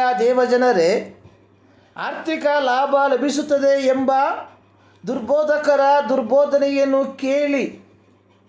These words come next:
ನೀವು ನಂಬಿಕೆಯ ಮೂಲಕ ಹೊಂದಿಕೊಂಡ ರಕ್ಷಣೆಯನ್ನು ನಷ್ಟಪಡಿಸಿಕೊಳ್ಳದೆ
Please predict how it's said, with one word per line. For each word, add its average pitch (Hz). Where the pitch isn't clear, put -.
ನೀವು 294
ನಂಬಿಕೆಯ 311
ಮೂಲಕ 277
ಹೊಂದಿಕೊಂಡ 269
ರಕ್ಷಣೆಯನ್ನು 262
ನಷ್ಟಪಡಿಸಿಕೊಳ್ಳದೆ 262